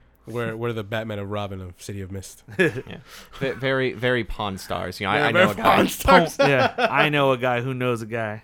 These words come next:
Speaker 2: Mm-hmm. Okay, so you know what? I, I think we're gonna simplify this mechanic a bit since it's just the two of you. I'd say just,
Speaker 3: Mm-hmm.
Speaker 2: uh, each of you get a help point, uh, with the other character.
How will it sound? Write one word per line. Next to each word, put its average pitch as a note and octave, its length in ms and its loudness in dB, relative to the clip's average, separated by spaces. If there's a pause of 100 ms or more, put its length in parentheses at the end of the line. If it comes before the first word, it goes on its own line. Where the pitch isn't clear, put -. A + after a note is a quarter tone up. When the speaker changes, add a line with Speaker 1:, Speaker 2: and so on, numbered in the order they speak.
Speaker 2:
Mm-hmm. A2 240 -8 (520)
Okay, G#3 260 -6
so E3 220 -2
you D#3+ 140 -2
know E3+ 100 0
what? D#3+ 160 2
I, C#3+ 180 2
I C#3+ 40 0
think D3+ 140 -8
we're D3 80 -4
gonna C3+ 140 -2
simplify A#2 440 -4
this G#2 160 -8
mechanic G2 340 -8
a G2 40 -6
bit F#2+ 160 -6
since - 180 -14
it's F#2 100 -16
just - 160 -12
the - 60 -18
two F#2+ 180 -6
of F2 100 -6
you. F#2+ 100 -4
I'd G2 120 -4
say A2 120 -6
just, G#2 220 -10
Speaker 3:
Mm-hmm. - 360 -18
Speaker 2:
uh, G2+ 280 -4
each A#2 200 -8
of A2 80 -10
you G2+ 380 -4
get G#2 220 -4
a G2 140 -4
help G2 300 -2
point, G2 320 -10 (420)
uh, F2+ 420 -4
with F#2 220 -10
the F#2 120 -6
other F2+ 160 -6
character. - 540 -8